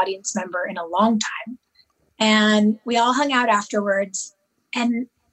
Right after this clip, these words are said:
and I said this on our live, the vibe was just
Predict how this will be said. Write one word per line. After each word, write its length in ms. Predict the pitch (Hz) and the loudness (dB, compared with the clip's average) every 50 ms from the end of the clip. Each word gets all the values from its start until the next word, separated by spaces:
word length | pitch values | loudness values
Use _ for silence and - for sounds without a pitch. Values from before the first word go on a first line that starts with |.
| _ | _
and 160 | - 247 247 254 | -2 0 2 2
I 80 | 254 | 2
said 260 | 254 - - 320 302 | 2 2 0 0 2
this 180 | 254 302 294 - | 2 0 0 2
on 140 | 262 247 233 | 2 2 2
our 140 | 226 226 226 | 2 2 2
live, 380 | 254 277 311 302 262 233 202 - - 208 | 2 2 4 2 2 0 -2 -4 -6 -4
the 120 | 254 247 214 202 202 | -4 -4 -4 -4 -2
vibe 440 | 247 240 240 240 247 269 285 254 277 | 2 2 4 4 4 2 0 -2 -2
was 200 | 285 254 208 - | -4 -4 -6 -4
just 680 | - 254 233 220 214 220 - - - - - - _ | -2 0 0 0 0 -2 -6 -10 -12 -10 -10 -12 _